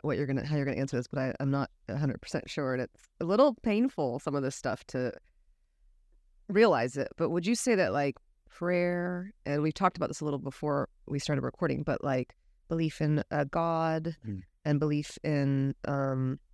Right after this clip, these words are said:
Speaker 1: ancestors
Speaker 2: Mm.
Speaker 1: and animism, belief in, like, the spirit of the mountains and the, is that, that's all just thought?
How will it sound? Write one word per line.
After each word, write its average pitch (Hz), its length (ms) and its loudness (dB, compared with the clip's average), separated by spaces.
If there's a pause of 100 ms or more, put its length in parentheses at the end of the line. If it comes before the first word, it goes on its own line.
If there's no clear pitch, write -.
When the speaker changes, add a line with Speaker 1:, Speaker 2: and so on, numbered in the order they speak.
(480)
Speaker 1:
ancestors 160 920 -2
Speaker 2:
Mm. 131 80 0
Speaker 1:
and 147 340 2
animism, 165 640 4
belief 147 320 -2
in, 147 160 2
like, 139 160 0
the 147 100 -6
spirit 147 340 -2
of 143 100 -4
the 143 80 0
mountains 151 420 -2
and 147 160 0
the, 147 180 -2 (440)
is 156 100 -6
that, 165 180 -4
that's 165 200 -2
all 165 120 0
just 156 220 -6
thought? 175 280 -4